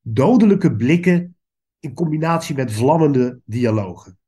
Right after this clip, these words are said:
Elke trial is in de basis prikkelende cinema. Eindelijk zien we er weer een, al is wat de Franse regisseur Alice Diop in haar speelfilmdebuut doet, Saint-Omer,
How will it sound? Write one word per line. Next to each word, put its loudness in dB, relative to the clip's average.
Elke 0
trial -2
is -8
in -6
de -2
basis -4
prikkelende -6
cinema. -14
Eindelijk 2
zien -4
we 2
er 2
weer -4
een, -8
al 0
is -2
wat 0
de -6
Franse -4
regisseur -2
Alice -2
Diop -2
in -4
haar -6
speelfilmdebuut 0
doet, -4
Saint-Omer, -6